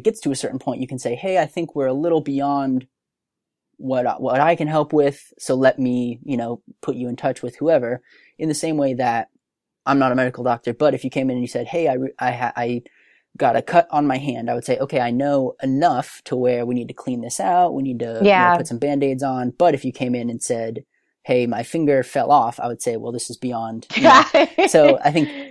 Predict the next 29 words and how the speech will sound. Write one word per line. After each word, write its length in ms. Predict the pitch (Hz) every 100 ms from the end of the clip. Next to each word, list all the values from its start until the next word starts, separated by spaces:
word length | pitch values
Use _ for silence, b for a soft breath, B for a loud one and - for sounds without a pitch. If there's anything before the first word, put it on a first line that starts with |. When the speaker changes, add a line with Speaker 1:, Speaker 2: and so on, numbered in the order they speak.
| -
Speaker 2:
Yeah. 420 | 247 233 190 185 - _
Speaker 1:
being, 480 | 156 175 165 147 131 B B -
being 220 | 165 165
okay 440 | 139 - 156 139
in, 480 | 131 139 131 123 120 - _ _ _ _ _ _
in 160 | 139 127
being 240 | 127 131
a 60 | 123
little 160 | 123 120
bit 100 | 120
uncomfortable 540 | 117 123 - 151 160
with 120 | 160
those, 400 | 160 165 214 - - _ -
right? 140 | -
You 60 | 131
don't 120 | 127
have 140 | 135 -
to 80 |
know 200 | 113 120
Speaker 2:
Mm-hmm. 100 | 117
Speaker 1:
everything, 500 | 113 117 - 113 113 - _ _ _ _ -
but 300 | 151 135 - 131
then 480 | 135 131 123 120 - _ _ _ _ _ _
using 480 | 123 139 190 165 127
that 260 | 123 117 -
as 260 | 117 117 -
kind 200 | 123 117
of 140 | 113
this, 380 | 117 113 -